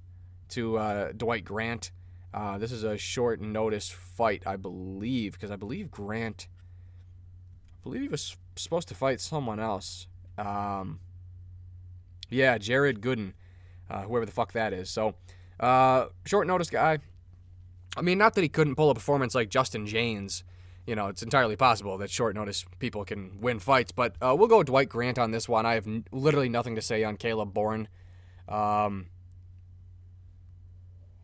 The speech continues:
you know what? What, I,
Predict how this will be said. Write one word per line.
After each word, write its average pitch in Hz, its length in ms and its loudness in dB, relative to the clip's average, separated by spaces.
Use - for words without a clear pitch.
you 135 80 2
know 143 80 8
what? 151 140 8
What, 156 240 10
I, - 80 -4